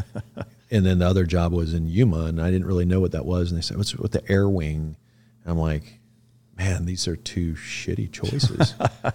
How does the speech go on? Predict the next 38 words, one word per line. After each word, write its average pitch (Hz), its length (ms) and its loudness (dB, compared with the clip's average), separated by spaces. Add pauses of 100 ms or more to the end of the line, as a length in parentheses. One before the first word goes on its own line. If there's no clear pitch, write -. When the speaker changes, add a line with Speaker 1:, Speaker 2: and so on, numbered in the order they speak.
(420)
Speaker 1:
And, 90 240 4
uh, 80 260 0 (480)
but 98 120 2
I, 92 40 4
Speaker 2:
Yeah. - 140 -2
Speaker 1:
so - 160 2
I 85 60 4
asked, 110 520 0 (560)
uh, 85 140 -4
a 85 60 -4
couple - 260 0
people 95 280 4
who 95 60 4
were 92 100 4
the 87 80 4
mentors 85 640 0 (300)
on 90 140 0
the 85 80 0
group 101 200 4
of 82 80 -2
ships - 220 0
that - 100 -2
we 87 80 0
deployed. 85 460 0
Both 90 220 2
were 85 100 2
infantry 82 340 -2
officers, 76 380 -2
the 73 60 -6
commanding 87 360 2
officer 87 560 0 (180)
of 90 120 0
the 82 100 0
Marine 85 280 0
Expeditionary 87 520 -2
Unit 85 340 -2
and 90 120 -10
his 80 280 -10